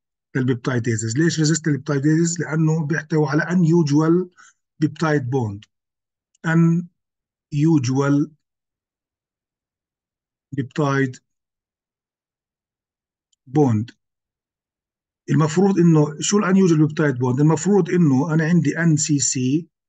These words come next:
ان سي سي، فهون هاي بيكون هاي الحمض الأمينو أسيد رقم واحد، حمض الأمينو أسيد رقم اثنين، فهاي هي البيبتايد بوند.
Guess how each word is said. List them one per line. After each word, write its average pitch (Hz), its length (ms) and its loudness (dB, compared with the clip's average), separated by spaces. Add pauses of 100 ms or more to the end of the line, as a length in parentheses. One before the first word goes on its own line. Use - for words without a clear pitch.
(1300)
ان 170 200 4
سي 143 240 -2
سي، 139 520 -4 (1000)
فهون 180 680 0 (800)
هاي 196 220 0
بيكون 170 320 0
هاي 165 80 2
الحمض 170 260 2
الأمينو 156 420 2
أسيد 131 240 -4
رقم 135 320 -2
واحد، 170 340 -4
حمض 160 220 -2
الأمينو 143 260 0
أسيد 139 200 -6
رقم 127 260 -6
اثنين، 170 440 -4 (720)
فهاي 160 520 -2
هي - 20 2
البيبتايد 165 540 0
بوند. 110 240 -6